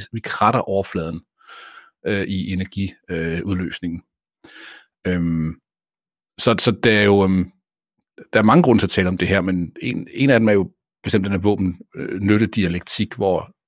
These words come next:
hvor vores bedste redskaber er også våben, og vores stærkeste våben kan også være de nyttigste redskaber, hvis vi tør behandle dem som sådan. Øhm, og så har vi jo før, øh,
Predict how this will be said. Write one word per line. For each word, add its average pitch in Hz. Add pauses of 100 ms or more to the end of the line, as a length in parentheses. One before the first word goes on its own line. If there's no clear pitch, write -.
hvor - (640)
vores 107
bedste -
redskaber 95
er 87
også 90
våben, 90 (200)
og 92
vores 90
stærkeste 104
våben 95
kan 87
også 85
være 90
de 92
nyttigste 90
redskaber, 87 (840)
hvis 98
vi 92
tør - (100)
behandle 87
dem 90
som 90
sådan. 87 (1160)
Øhm, 87
og 78
så 120
har 131
vi 147
jo 123
før, 131
øh, 98